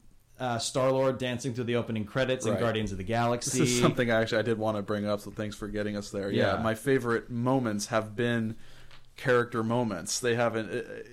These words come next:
Speaker 2: other than that long take we were just talking about, anything action just kind of falls by the wayside for me. It's not really what I remember in any of these.
Speaker 1: Yeah, they're littler in scale. They're smaller in scale in terms of, uh, what's in the actual movie,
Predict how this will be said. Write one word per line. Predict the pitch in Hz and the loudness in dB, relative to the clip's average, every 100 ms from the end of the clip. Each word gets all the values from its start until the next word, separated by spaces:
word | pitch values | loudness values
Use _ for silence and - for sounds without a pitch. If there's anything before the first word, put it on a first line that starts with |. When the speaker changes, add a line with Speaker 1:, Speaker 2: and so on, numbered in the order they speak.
| - 143 | -10 0
Speaker 2:
other | 143 147 | 4 4
than | 131 | 4
that | 120 110 | 4 2
long | 117 113 107 | 2 2 0
take | 147 160 123 | -2 -2 -2
we | 104 | -2
were | |
just | 104 101 | -2 -4
talking | 117 104 110 | 0 0 -2
about, | 107 107 101 101 135 | -4 0 0 -2 -2
anything | 139 139 120 104 | -2 0 -2 -2
action | 107 - - 110 104 | -4 -4 -4 -4 -4
just | 104 | -4
kind | - 107 | 0 0
of | - | 2
falls | 117 113 | 4 4
by | 113 107 | 4 4
the | 101 | 4
wayside | 101 113 110 90 | 2 0 2 0
for | 92 | 0
me. | 95 95 | -4 -4
It's | 98 | -2
not | 113 104 | -2 0
really | 120 110 | 0 0
what | 107 101 | 0 -2
I | 101 101 - - - - 117 | -2 -6 -14 -20 -20 -12 -2
remember | 113 123 170 127 - 101 | 2 4 4 4 4 2
in | 101 | 0
any | 165 131 | 0 0
of | 101 101 | 0 -2
these. | 87 185 | -4 0
Speaker 1:
Yeah, | 185 | 2
they're | 151 160 | 4 4
littler | 170 208 185 165 139 | 4 2 4 2 2
in | 127 | 0
scale. | 120 - 165 110 95 | -2 0 0 0 0
They're | 107 | -4
smaller | - 170 175 143 | -2 0 2 2
in | 120 | 0
scale | - 135 127 110 | -2 0 2 2
in | 107 | -2
terms | 98 117 110 | -2 -2 0
of, | 107 101 98 - - - _ - | -2 -2 -6 -14 -20 -20 _ -4
uh, | 104 101 98 95 101 - | 0 0 0 -2 -8 -12
what's | 110 110 113 - - | -8 -2 0 -2 -4
in | 131 131 | 0 2
the | 120 113 | 2 2
actual | 110 - 107 | 0 -4 -4
movie, | 98 101 113 98 87 87 85 | -4 -2 -2 -4 -6 -6 -10